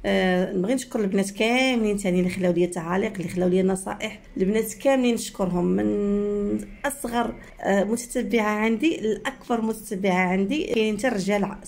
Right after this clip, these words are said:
كتبوا لي مساكن. نشكر الرجال ونشكر العيالات والبنات و-، وكل شيء، كل شيء، كل شيء. الله يحفظكم وينجيكم. في شي غندير واحد الحسوه ديال البلبوله، الصراحه كنت كنديرها نفعاتني، واخا كنت كنشرب منها غير شويه،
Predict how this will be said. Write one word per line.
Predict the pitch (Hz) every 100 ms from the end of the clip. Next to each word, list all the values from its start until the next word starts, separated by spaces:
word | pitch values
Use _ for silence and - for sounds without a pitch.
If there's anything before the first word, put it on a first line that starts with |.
| -
كتبوا | - 180 190
لي | 190 190
مساكن. | 190 185 185 330 330 196
نشكر | 196 - 202 190
الرجال | 185 254 240
ونشكر | 214 -
العيالات | 175 170 185 202 262 240
والبنات | 202 180 208 269 254 214
و-، | 208 202 - - - -
وكل | - - 370
شيء، | 269 -
كل | 202 247
شيء، | - 196 -
كل | 202
شيء. | - 185
الله | 185 220
يحفظكم | 196 - - - 196
وينجيكم. | 185 180 185 - 285 - - - -
في | -
شي | 190 -
غندير | 196 196 190
واحد | 190 190
الحسوه | - - 190 185
ديال | 190
البلبوله، | 180 180 175 202
الصراحه | 220 - 185 180
كنت | - -
كنديرها | 196 185 180 180 196 254 - - - -
نفعاتني، | 190 - 180 202 202 202 180
واخا | 175 208
كنت | - -
كنشرب | 202 202 185
منها | 190 185
غير | 190
شويه، | 240 - 214 240 247 359